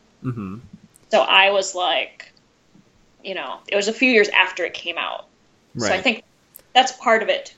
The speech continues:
Speaker 2: too, is I think, how, when did you graduate? How oldish are you?
Speaker 1: I'm twenty-six.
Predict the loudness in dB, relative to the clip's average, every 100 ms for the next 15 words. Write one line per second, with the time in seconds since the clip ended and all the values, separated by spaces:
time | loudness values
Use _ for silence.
0 | -18 -8 -4 -4 -4 -4 -6 -2 -2 -2
1 | -4 -18 -20 _ _ _ _ _ _ _
2 | _ _ _ -18 -18 -20 _ _ _ _
3 | -2 0 0 0 -2 4 4 6 2 2
4 | -4 -2 0 0 -2 0 2 4 2 2
5 | 0 2 -2 -4 _ _ _ -2 0 0
6 | -4 -4 -2 -2 -4 -6 -6 -8 -12